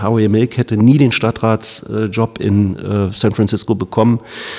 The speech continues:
äh, wenn er sich ausschließlich auf die Belange queerer Menschen konzentriert hätte, sondern da war immer auch die soziale Frage mit dabei.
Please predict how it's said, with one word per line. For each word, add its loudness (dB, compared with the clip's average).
äh, -2
wenn 4
er 6
sich 0
ausschließlich 0
auf -4
die 2
Belange 2
queerer 0
Menschen 4
konzentriert -4
hätte, -8
sondern -4
da -2
war -4
immer 4
auch -4
die -4
soziale 0
Frage 0
mit 0
dabei. -2